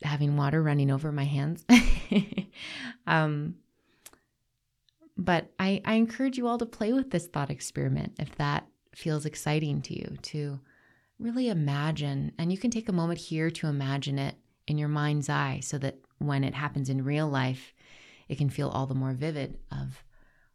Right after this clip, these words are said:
what if that water that's flowing across your skin or, you know, going into your mouth as you drink water and down your throat,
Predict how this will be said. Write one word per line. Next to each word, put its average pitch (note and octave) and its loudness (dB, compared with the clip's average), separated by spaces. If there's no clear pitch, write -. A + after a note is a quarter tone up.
what F#3 -2
if F#3 2
that D3+ 0
water D3 -2
that's - -8
flowing F#3 4
across C#3+ -4
your - -4
skin C3 -2
or, C#3 0
you D3+ 0
know, C3+ 2
going D#3 2
into D#3+ 0
your F3 -2
mouth C#3+ 0
as C#3 -2
you C#3+ -2
drink C#3+ -2
water C#3 -2
and C3+ -2
down C3+ -2
your D3 -2
throat, C3 -4